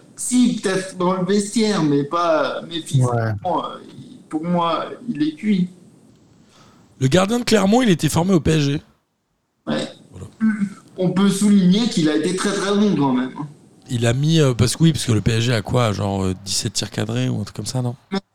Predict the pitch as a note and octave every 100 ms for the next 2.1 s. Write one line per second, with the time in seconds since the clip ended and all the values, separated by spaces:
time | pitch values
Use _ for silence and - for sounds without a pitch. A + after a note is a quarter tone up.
0 | - E3+ D#3+ D#3 D#3 - E3 D3 D#3 C3+
1 | D3 D3+ D3 A3 G#3+ - C#3 - G#2 D#3+
2 | D3